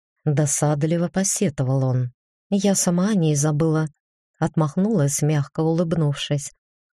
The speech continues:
«Ну да, Айкос же ногу повредил», поморщился он. К сожалению, к полуэльфу не все относились с пониманием. Считали его чрезмерное внимание к внешности девчачьими наклонностями.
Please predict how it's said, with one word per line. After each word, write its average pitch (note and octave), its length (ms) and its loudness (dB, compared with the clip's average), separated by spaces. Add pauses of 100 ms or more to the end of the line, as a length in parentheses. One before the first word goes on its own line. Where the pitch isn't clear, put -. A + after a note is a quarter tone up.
(200)
«Ну F3 240 2
да, D3 360 2 (300)
Айкос D3+ 420 0
же C#3+ 180 2
ногу D#3 340 2
повредил», C#3+ 640 0 (560)
поморщился D3+ 880 0
он. C#3+ 300 0 (1160)
К - 40 -6
сожалению, F3 720 0
к - 100 -18
полуэльфу F3 580 0
не F3+ 160 2
все G#3+ 320 -2
относились D3+ 680 0
с - 60 -8
пониманием. D3 680 0 (480)
Считали D3+ 500 -2
его D3+ 140 0
чрезмерное D3+ 760 0
внимание D3+ 480 2
к D3 100 -8
внешности D3 800 -2 (280)
девчачьими F3 720 -2
наклонностями. D3 1160 0